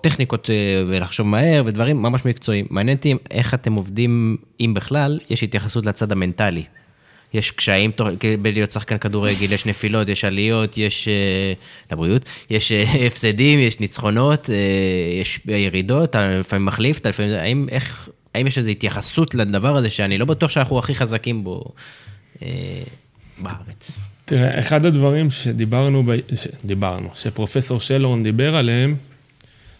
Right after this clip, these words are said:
Speaker 2: אה, ב-, ב-, באימוני השונות, זה היצירתיות. אה, ככל שהילד יותר יצירתי,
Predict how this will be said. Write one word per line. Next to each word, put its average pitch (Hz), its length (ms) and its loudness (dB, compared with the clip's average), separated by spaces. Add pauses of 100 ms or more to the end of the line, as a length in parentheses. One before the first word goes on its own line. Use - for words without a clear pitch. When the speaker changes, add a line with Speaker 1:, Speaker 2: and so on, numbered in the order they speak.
(240)
Speaker 2:
אה, 107 400 0 (440)
ב-, 104 140 2 (180)
ב-, 98 300 0
באימוני 107 400 0
השונות, 139 520 2
זה 110 120 0
היצירתיות. 107 840 0 (720)
אה, 110 260 0 (280)
ככל 151 280 0
שהילד 139 440 2
יותר 131 340 0
יצירתי, 127 640 0